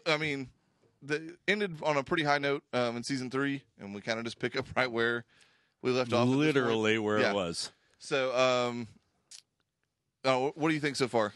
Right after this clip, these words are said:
Speaker 1: No spoilers, please, for those two episodes, but
Speaker 2: Dude, I wanna talk about it so bad. Evan would also probably hate me 'cause I doubt he's up to date, but, um,
Speaker 1: Yeah, I don't know if he is or not.
Speaker 2: Yeah, man. It, man, it's good. There's so much, like, fucking turmoil going on right now,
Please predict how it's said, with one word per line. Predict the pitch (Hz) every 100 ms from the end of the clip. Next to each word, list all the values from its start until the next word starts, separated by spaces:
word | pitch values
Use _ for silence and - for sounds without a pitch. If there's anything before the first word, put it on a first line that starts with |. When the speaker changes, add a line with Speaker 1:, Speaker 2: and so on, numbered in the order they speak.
| -
Speaker 1:
No | 131 139
spoilers, | - 131 117 -
please, | 110 104
for | 107
those | 107 104
two | 107
episodes, | 101 - 92 92
but | - 92 - _ _ -
Speaker 2:
Dude, | 98 98
I | 82
wanna | 92 101
talk | 98
about | 90 92
it | -
so | - 92
bad. | 95 98 95 - - - - - _ -
Evan | 113 95
would | 92
also | 92 90 95
probably | - 92 85 85
hate | 90
me | 90
'cause | 85 90
I | 87
doubt | 90 90 90
he's | 85
up | 87 90
to |
date, | 85 90 87 80
but, | 90 87 -
um, | 107 104 101 92 101
Speaker 1:
Yeah, |
I | 110
don't |
know | 110
if |
he | 104
is | 104
or | 101
not. | 95 - - - - - _ _ _
Speaker 2:
Yeah, | 127 160 156 -
man. | - 156 165 156 135 - - - _ _
It, | 170 165
man, | 143 135 123
it's | 107 -
good. | 107 104 98 - -
There's | 139 143 123
so | - 131 123 123
much, | 120 117 -
like, | 110 104 90
fucking | - 110 110
turmoil | 104 113 113 110 110
going | 107 107 107
on | 107 107
right | 107 110
now, | 110 110 110 110